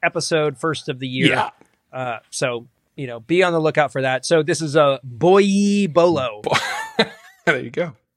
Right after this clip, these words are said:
Speaker 2: Yeah, boy.
Speaker 1: Uh, boy bolo. Be on the lookout.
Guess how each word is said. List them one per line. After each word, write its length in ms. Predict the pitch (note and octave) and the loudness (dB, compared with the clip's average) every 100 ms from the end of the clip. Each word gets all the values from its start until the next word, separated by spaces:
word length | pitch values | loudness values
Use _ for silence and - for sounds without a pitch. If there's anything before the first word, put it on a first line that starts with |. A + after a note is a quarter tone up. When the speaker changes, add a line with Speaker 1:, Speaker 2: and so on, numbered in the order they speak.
| _ _ _ - | _ _ _ -4
Speaker 2:
Yeah, 200 | A#2 D3+ | 2 2
boy. 420 | A#2+ B2 D3+ E3 - | 2 0 -2 -6 -10
Speaker 1:
Uh, 80 | - _ _ _ _ _ C3 | -14 _ _ _ _ _ -6
boy 520 | A2 D3 D#3 D#3+ D#3+ | 0 0 0 -6 -2
bolo. 400 | C3 A#2+ A2+ A2 | 0 -2 -6 -8
Be 160 | C3 | -6
on 80 | C#3 | -6
the 80 | D3 | -6
lookout. 380 | C3 A#2+ A2+ | -8 -8 -10